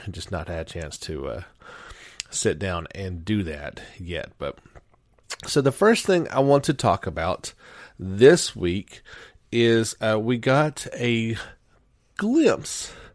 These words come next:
into Persona five Scramble, the Phantom Strikers. There was a, this was the second trailer to be released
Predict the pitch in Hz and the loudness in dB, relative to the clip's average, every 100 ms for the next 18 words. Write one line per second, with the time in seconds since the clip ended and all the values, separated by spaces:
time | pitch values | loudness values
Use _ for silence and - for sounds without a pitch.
0 | _ _ _ _ - _ _ 117 110 104 | _ _ _ _ -20 _ _ -2 -2 -2
1 | - 110 107 104 113 - 110 113 139 - | 0 2 2 -2 -4 -2 0 0 -2 -2
2 | 90 95 - 85 80 80 107 120 113 87 | -2 -2 -6 -6 -6 -6 -6 -6 -8 -8
3 | 85 120 143 - 76 71 - 101 127 - | -6 -6 -6 -8 -8 -8 -4 -2 -2 -6
4 | - - - - 101 101 101 104 - _ | -16 -20 -18 -2 0 2 2 0 -4 _
5 | - _ _ 117 113 104 98 82 - 110 | -20 _ _ -2 0 0 -4 -10 -8 -8
6 | - 113 101 98 - 160 - - - 98 | -2 -2 0 -2 2 2 2 -4 -2 0
7 | 87 82 82 - 95 87 87 82 - | 0 -2 -6 -6 -6 -4 -6 -6 -10